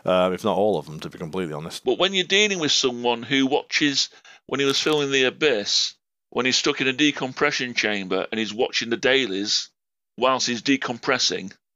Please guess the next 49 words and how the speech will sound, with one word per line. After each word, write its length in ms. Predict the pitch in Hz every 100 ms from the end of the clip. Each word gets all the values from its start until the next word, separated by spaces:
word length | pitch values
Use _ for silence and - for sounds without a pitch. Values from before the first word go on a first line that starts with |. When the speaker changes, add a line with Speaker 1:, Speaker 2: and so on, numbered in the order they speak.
| _ _
Speaker 2:
you 140 | - 139
know 60 |
what 100 | 151
I 40 | 151
mean? 160 | 156 -
He, 180 | 135 131
he, 260 | 135 139 -
he's 200 | 123 131
not 160 | 180 151
just 180 | 156 156
doing 180 | 165
it 100 | 151
for 100 | 135
the 100 | 139 135
sake 300 | - 139 139
of 80 |
doing 280 | 113 160 135
it. 200 | 101 101 - - - - _ _
He, 420 | 143 151 160 143 _ _ _ _ _ _ _ _ _
he 100 | 180
pushes 320 | - 202 -
himself, 680 | 127 120 - 139 95 90 - -
you 160 | 127 143
know, 220 | 113 107
so 360 | 107 135 127 127 -
Speaker 1:
No, 320 | 135 160 156 135
he 180 | 139 135
does. 280 | 175 165 127
Uh, 120 | 123
th-, 340 | 110 120 139
th-, 160 | 160 175
this 220 | 190 -
is 60 | 160
the 80 |
thing, 360 | 139 165 139 104
and 160 | 101 156
this 140 | -
is 80 | 165
why 160 | 165
no 180 | 151 156
one 100 | 170
can 180 | 165 147
come 220 | - 139
back 240 | 113 156 -
at 120 | -
him 180 | 101 87
on 160 | 104 113
his 120 | 107
sets. 580 | - 160 - - -